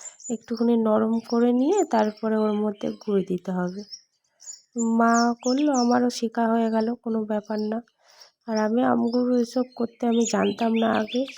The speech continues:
সত্যি কথা বলতে। এখন এই মায়ের দেখে দেখেই মানে শিখছি। আর আমি বিয়ের আগে আমার মায়ের কাছে এইসব কিছু শেখায়নি, আর মা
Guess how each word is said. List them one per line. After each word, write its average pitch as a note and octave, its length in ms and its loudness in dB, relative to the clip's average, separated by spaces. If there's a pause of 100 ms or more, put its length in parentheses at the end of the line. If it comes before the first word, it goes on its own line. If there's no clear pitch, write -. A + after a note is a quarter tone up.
(100)
সত্যি - 360 -6
কথা G#3 260 -2
বলতে। G#3 400 -4 (800)
এখন A3+ 220 0
এই A3+ 120 2
মায়ের G3 360 0
দেখে A3 240 0
দেখেই A#3 380 0
মানে A3+ 220 0
শিখছি। - 420 -8
আর C4 180 2
আমি A3 320 2
বিয়ের A3 360 -2
আগে G#3+ 240 -2
আমার A3 240 0
মায়ের G#3 380 -2
কাছে A3 280 -8 (540)
এইসব B3 280 2
কিছু C#4 240 -2
শেখায়নি, C4 640 0
আর C4 80 4
মা A#3 140 4